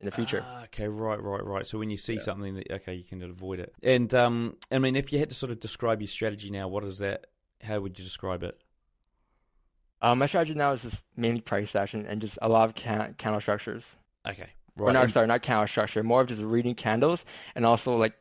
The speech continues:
Speaker 1: kind of reading them backwards as well.
Speaker 2: Reading them backwards? What does
Speaker 1: Yes,
Speaker 2: that mean?
Speaker 1: reading them backwards. So, like, for example, like, you'll have, like, a four-hour candle, right? And
Speaker 2: Yeah.
Speaker 1: how many one-hour candles are in a four-hour candle?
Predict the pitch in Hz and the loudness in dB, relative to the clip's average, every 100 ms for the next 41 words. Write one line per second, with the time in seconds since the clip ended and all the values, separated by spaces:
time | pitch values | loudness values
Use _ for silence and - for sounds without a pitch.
0 | - - 117 113 113 110 110 107 104 110 | -6 0 2 4 4 2 2 2 2 2
1 | 107 107 110 107 107 - - - _ _ | 0 -2 2 2 2 -4 -20 -20 _ _
2 | 117 131 131 113 104 127 131 101 101 - | 0 2 4 0 2 2 0 -4 -6 -6
3 | - 117 127 117 95 95 113 113 110 110 | -6 2 6 6 4 2 4 6 6 6
4 | 104 104 - 165 139 - - - - 131 | 4 2 6 8 8 4 -10 -2 2 2
5 | - 151 123 139 131 123 120 113 139 127 | 4 4 6 6 8 8 6 6 4 6
6 | 139 147 143 - 139 120 110 123 117 104 | 6 4 0 6 8 10 6 4 2 2
7 | 98 - 110 107 110 - 117 110 131 139 | 0 0 4 6 4 4 2 4 2 2
8 | 139 135 120 123 117 117 113 110 107 104 | 4 4 6 6 6 4 2 2 0 2
9 | 110 98 98 101 104 120 | 2 2 0 -4 -4 -8